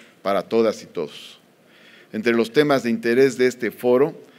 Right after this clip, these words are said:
destaca la regulación del alza en la renta, el establecimiento de requisitos claros y justos para arrendadores y arrendatarios.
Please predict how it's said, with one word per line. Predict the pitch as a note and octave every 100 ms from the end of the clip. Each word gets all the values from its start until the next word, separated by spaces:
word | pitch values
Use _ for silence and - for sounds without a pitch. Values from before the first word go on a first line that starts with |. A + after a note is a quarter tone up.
| _ -
destaca | G#2+ - - C#3 C#3 C#3+
la | B2 A2+
regulación | A2 A2 G2+ A2+ G#2+ G2+ B2+ C#3 D3 C#3+
del | - G#2+ A2
alza | B2+ C#3 B2 - A#2 A2 -
en | A2 A2
la | G#2
renta, | G#2 A#2 D3 C#3+ - F#2 - _ _ _ _ _ _ - - -
el | A2
establecimiento | A#2 A#2+ A2+ G#2+ A2+ A2+ C#3 C#3+ C#3 A2+
de | G#2
requisitos | G2+ G#2 G2 - A#2+ G2 E2+
claros | - A#2+ C#3+ D3 D3+ -
y | A2 G2+
justos | - E3 F3+ - E3+ -
para | - G#2+
arrendadores | G2+ G#2+ G#2+ G2+ G#2 C3+ D3+ D3 - -
y | A2 G#2+
arrendatarios. | G#2+ A#2+ B2+ B2+ G#2+ - G#2 G2+ G2 - -